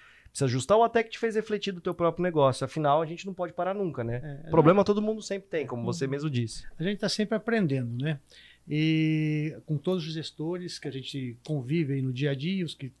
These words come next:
Speaker 2: tão vindo aqui conversar com a gente no Conta Aí Gestor. Eu vejo que,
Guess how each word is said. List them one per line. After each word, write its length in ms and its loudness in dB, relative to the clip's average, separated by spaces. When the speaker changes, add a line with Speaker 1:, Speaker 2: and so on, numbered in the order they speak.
Speaker 2:
tão 120 -6
vindo 280 -2
aqui 200 -8
conversar 400 -4
com 100 -12
a 40 -2
gente 200 -6
no 80 -4
Conta 300 -4
Aí 140 2
Gestor. 400 -6
Eu 100 4
vejo 360 2
que, 640 4